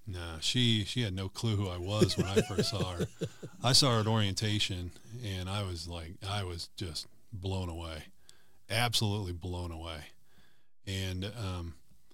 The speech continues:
Speaker 1: she came to school engaged.
Speaker 2: Oh, really?
Speaker 1: Yeah. And, um, um,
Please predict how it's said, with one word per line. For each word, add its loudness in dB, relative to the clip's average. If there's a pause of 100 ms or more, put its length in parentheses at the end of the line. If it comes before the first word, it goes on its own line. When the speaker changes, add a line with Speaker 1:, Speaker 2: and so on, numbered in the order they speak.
(220)
Speaker 1:
she 6
came 4
to 0
school 0
engaged. -4 (680)
Speaker 2:
Oh, 4
really? 0
Speaker 1:
Yeah. -4 (1040)
And, -2
um, -6 (1120)
um, -8